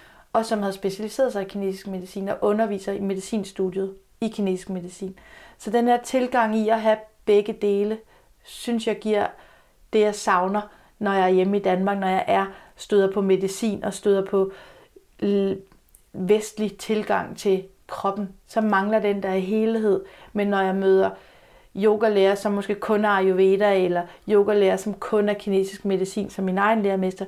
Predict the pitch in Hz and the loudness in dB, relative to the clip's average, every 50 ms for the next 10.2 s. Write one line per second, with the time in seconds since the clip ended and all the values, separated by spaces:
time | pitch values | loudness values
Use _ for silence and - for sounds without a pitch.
0 | - - - - - 226 214 208 208 208 196 190 190 196 196 196 196 196 190 185 | -12 -14 -14 -6 0 0 0 2 2 2 2 0 0 0 0 2 2 2 2 2
1 | 185 185 185 - - - - - - - - - - - _ _ _ _ _ _ | 0 0 -2 -6 -14 -20 -20 -20 -20 -20 -20 -20 -20 -20 _ _ _ _ _ _
2 | - 233 220 208 202 - - - - 190 196 196 - - - 220 208 208 - 220 | -2 0 0 0 -2 -6 -8 -6 -4 -4 -4 -6 -8 -2 0 0 0 0 -2 -6
3 | 196 - 196 190 - - 208 202 202 202 196 208 196 190 196 196 190 190 190 190 | -6 -6 -8 -8 -2 0 2 2 2 2 0 0 0 0 0 0 -2 -2 -2 -4
4 | - 208 196 214 - - 214 214 - 208 190 175 175 170 165 156 - - _ _ | -4 -4 -4 -4 -2 -2 -4 -4 -4 -4 -4 -4 -4 -6 -8 -10 -12 -14 _ _
5 | _ _ _ _ _ _ _ - - - 208 190 196 190 196 196 196 196 - 202 | _ _ _ _ _ _ _ -12 -6 -4 -2 0 0 0 0 0 -2 -4 -6 -8
6 | 220 214 - 196 196 196 196 196 196 185 185 190 190 190 175 175 185 190 - - | -8 -8 -6 -4 -4 -4 -2 -2 -2 -2 -2 -4 -6 -4 -6 -6 -6 -8 -8 -8
7 | 202 - - _ - 214 214 214 208 208 208 202 - - - - - - _ _ | -10 -12 -10 _ -4 -2 0 0 0 0 0 -2 -2 -2 -4 -6 -6 -8 _ _
8 | _ _ _ _ _ - - 208 202 202 202 202 214 214 214 214 202 196 190 196 | _ _ _ _ _ -6 0 2 4 4 4 4 2 2 0 0 -4 -4 -6 -8
9 | - - 202 196 196 196 190 190 190 - 202 196 190 196 196 - 202 196 - 202 | -8 -6 -4 -4 -2 -2 -4 -4 -4 -2 0 0 0 0 -2 -4 -8 -6 -4 -2
10 | 202 190 196 - | -2 -4 -4 -8